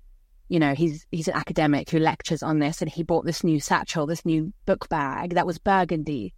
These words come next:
kinda like dark red colour. And he said he had several comments from male colleagues being like, "That's not the colour of a, of a bag that a man should wear."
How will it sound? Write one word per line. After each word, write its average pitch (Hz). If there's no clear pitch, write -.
kinda 170
like 156
dark 165
red 170
colour. 151
And 196
he 190
said 196
he 185
had 202
several 185
comments 175
from 165
male 170
colleagues 202
being 165
like, 151
"That's -
not 175
the 175
colour 175
of 151
a, 160
of 160
a 160
bag 156
that 160
a 160
man 160
should -
wear." 131